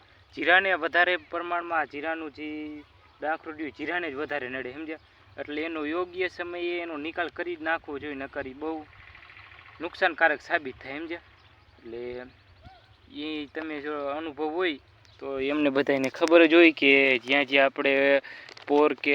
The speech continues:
પરાળ બે વરા અગાઉ જીરું કાઢ્યું હતું, એની અંદર જે ડાંખરું વીધું હોય આ પ્રમાણેની, બરાબર, આ ડાંખરી હોય, જીરું તો નીકળી જાય, પણ આ ડાંખરી વધી હોય, મેં તમને આગળ બતાવી, ઈ ખૂબ જ પ્રમાણમાં કડવાવું હોય, કડ્યું હોય, ને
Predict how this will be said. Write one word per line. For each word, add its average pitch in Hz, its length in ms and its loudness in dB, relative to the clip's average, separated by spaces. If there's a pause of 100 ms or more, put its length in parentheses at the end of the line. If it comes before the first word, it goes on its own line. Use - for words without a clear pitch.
(120)
પરાળ 139 320 4
બે 139 160 2
વરા 143 260 2
અગાઉ 135 220 -4
જીરું 135 240 -2
કાઢ્યું 156 320 2
હતું, 135 160 -4 (720)
એની 143 280 -4
અંદર 143 200 0
જે 135 100 -2
ડાંખરું 156 460 2
વીધું 180 240 6
હોય 143 180 6 (300)
આ 123 100 2
પ્રમાણેની, 120 540 -2
બરાબર, 135 320 0
આ 117 80 -4
ડાંખરી 127 400 2
હોય, 131 160 2
જીરું 127 260 0
તો 135 100 -2
નીકળી 143 320 -2
જાય, 131 140 2
પણ 117 120 -4
આ 117 100 -6
ડાંખરી 139 380 2
વધી 143 200 0
હોય, 127 100 0
મેં 123 120 -2
તમને 120 180 0
આગળ 123 280 0
બતાવી, 117 360 -2 (500)
ઈ 131 340 0
ખૂબ 160 200 -4
જ 147 140 4
પ્રમાણમાં 143 580 0
કડવાવું 156 460 6
હોય, 139 220 4 (320)
કડ્યું 139 320 2
હોય, 131 200 4 (200)
ને 110 200 -6